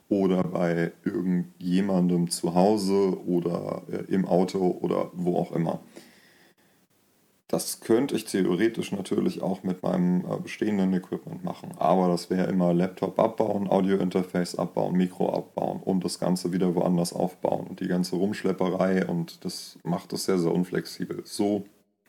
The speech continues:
das Gerät passt in die Jackentasche. Das ist schon sehr, sehr praktisch. Und, äh, ich habe mich dafür ein etwas günstigeres Modell entschieden. Es ist kein Zoom, es ist vor allem kein schweineteures Zoom,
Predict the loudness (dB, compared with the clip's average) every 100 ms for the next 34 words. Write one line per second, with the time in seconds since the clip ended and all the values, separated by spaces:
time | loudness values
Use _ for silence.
0 | _ _ -8 -6 -2 0 0 0 -2 -4
1 | -2 -2 0 2 2 0 -4 -6 -8 -12
2 | -18 -20 -20 _ -6 -4 -4 -2 0 2
3 | 2 0 -4 -12 -10 -12 -14 -20 _ _
4 | _ _ _ _ 2 2 2 0 -2 -8
5 | -10 -6 -4 -6 -6 -8 -8 -6 -6 -2
6 | -4 -4 -2 -2 0 0 2 2 0 0
7 | 0 2 0 0 -4 -2 0 -2 -6 -10
8 | -10 0 2 2 0 0 0 0 -4 -8
9 | -10 -4 -4 -4 -6 -6 -4 -2 0 0
10 | 0 0 -4 -4 -4 -6